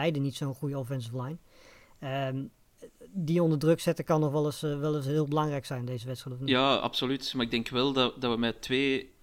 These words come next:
Speaker 2: andere teams te maken hebben dan in week elf, ook al is dat nog niet zo lang geleden. Ehm, toen inderdaad tweeëndertig dertien, maar daar had je een beetje de indruk dat dat niet zo'n goede wedstrijd was. En eigenlijk verwacht ik wel een, een hele fijne wedstrijd vanavond.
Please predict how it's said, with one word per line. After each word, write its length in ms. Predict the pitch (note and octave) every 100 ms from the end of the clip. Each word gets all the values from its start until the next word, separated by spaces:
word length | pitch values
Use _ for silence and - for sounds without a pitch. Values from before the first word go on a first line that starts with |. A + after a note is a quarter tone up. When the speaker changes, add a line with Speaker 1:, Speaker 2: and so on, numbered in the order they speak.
| - -
Speaker 2:
andere 400 | - A#2+ C#3 C3
teams 300 | B2 C3+ C#3
te 80 | -
maken 280 | B2+ C3+ C3+
hebben 180 | B2 A#2+
dan 200 | A#2 A#2
in 200 | A#2 A2+
week 220 | A2+ A2
elf, 380 | A#2+ C#3 C#3+ -
ook 160 | -
al 60 | A#2
is 80 | A2+
dat 100 | A#2
nog 120 | B2
niet 160 | A#2+ A#2
zo 360 | A#2 B2 C3+
lang 220 | C3+ C3+ B2+
geleden. 380 | B2+ B2+ C#3 - - - - - -
Ehm, 720 | A#2 A2+ A2+ A2 A2+ A2 A2+ - - - -
toen 160 | - C3
inderdaad 460 | C3+ A#2+ A2+ A#2+ B2
tweeëndertig 540 | C3 B2 A#2+ - A#2+
dertien, 680 | A2+ A#2 - C3 C#3 C3 - _ _ -
maar 280 | A#2+ A#2 A2+
daar 160 | A#2
had 140 | C3 -
je 60 |
een 60 | B2
beetje 180 | A#2 A#2+
de 120 | -
indruk 520 | B2 B2+ C3+ C3 - - - - - - - - - -
dat 160 | - A#2
dat 120 | A#2+
niet 220 | A#2 B2+
zo'n 200 | C3+ C3
goede 220 | A#2+ B2 A#2
wedstrijd 420 | C3+ - D3 D3
was. 120 | C#3+
En 60 | B2
eigenlijk 300 | A2+ C3 B2
verwacht 300 | B2 A#2+ -
ik 120 | -
wel 140 | A#2+
een, 260 | C3 A#2+ -
een 100 | A#2+
hele 280 | B2+ B2 C3
fijne 300 | - A#2+ A#2+
wedstrijd 420 | A#2+ - C3 A#2
vanavond. 580 | A2+ A2+ B2 C#3+ D3